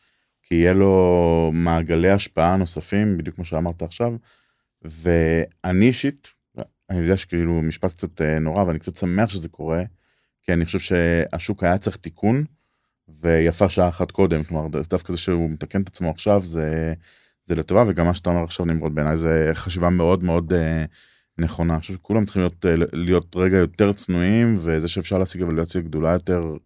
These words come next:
מגניב, אבל זה לא בהכרח הדבר הנכון ל-, לארגון על ציר הזמן, וצריך, אה, לשים את זה, אה,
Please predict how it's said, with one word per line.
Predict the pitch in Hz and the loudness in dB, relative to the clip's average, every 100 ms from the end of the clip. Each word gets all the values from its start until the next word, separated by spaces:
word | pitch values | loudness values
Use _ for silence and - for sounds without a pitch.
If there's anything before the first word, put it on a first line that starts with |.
| _ _ _ _ _ | _ _ _ _ _
מגניב, | 76 71 98 80 | -10 2 2 2
אבל | 73 78 | 0 -2
זה | 82 | 0
לא | 90 | 0
בהכרח | 101 98 85 | 0 -4 -6
הדבר | 78 76 78 | -6 -4 -4
הנכון | 80 - 85 | -6 -4 -4
ל-, | 87 80 78 80 78 - _ _ _ | -2 -2 -2 -2 -4 -10 _ _ _
לארגון | 80 82 80 80 80 98 117 | -2 0 0 -4 0 6 8
על | 98 | 6
ציר | 80 95 82 | 4 0 0
הזמן, | 76 80 82 127 127 78 | 0 0 0 0 -2 -2
וצריך, | 82 - 98 - 98 | -4 -2 -6 -2 2
אה, | 95 95 95 92 92 | 4 4 4 2 0
לשים | 90 85 101 101 | -2 -2 0 0
את | 82 | 0
זה, | 85 82 | 0 2
אה, | 78 80 78 | 0 -2 -4